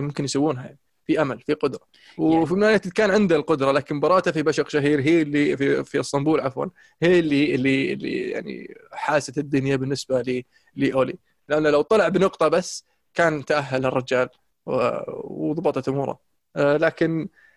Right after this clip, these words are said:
Speaker 1: ال-، ال-، ال-، ال-، المستوى اللي ظهر فيه في، والأخطاء اللي سواها في الثلاث مباريات اللي خسرها، آه، لا يتحملها إلا هو طبعًا، وفي شيء جزء من اللعيبة يتحملونه، بس يعني ال-، الحمل الأكبر، الأكبر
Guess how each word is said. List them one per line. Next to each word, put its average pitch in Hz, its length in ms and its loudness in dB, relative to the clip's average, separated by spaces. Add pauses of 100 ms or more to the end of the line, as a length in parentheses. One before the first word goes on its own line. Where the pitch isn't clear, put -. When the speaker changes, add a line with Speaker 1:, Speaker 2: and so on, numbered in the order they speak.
(180)
Speaker 1:
ال-، 139 280 4
ال-، 131 260 2
ال-، 123 240 -4
ال-، - 220 -6
المستوى 170 440 0
اللي 147 120 4
ظهر 143 260 2
فيه 127 360 -6 (300)
في، 147 320 -8
والأخطاء 143 480 -2
اللي 151 120 0
سواها 147 440 0
في 123 60 -4
الثلاث 165 360 0
مباريات 156 400 2
اللي 135 140 -2
خسرها، 139 520 -2 (360)
آه، 139 300 2
لا 147 200 2
يتحملها 147 600 0
إلا 131 180 2
هو 139 260 0
طبعًا، 135 400 -4
وفي 190 340 -4
شيء 156 180 -6
جزء 135 300 -2
من 131 140 -6
اللعيبة 127 420 -2
يتحملونه، 120 420 -6
بس 117 160 -6
يعني 131 180 -2
ال-، 120 140 -8
الحمل 131 480 -4
الأكبر، 127 400 -2
الأكبر 139 540 -2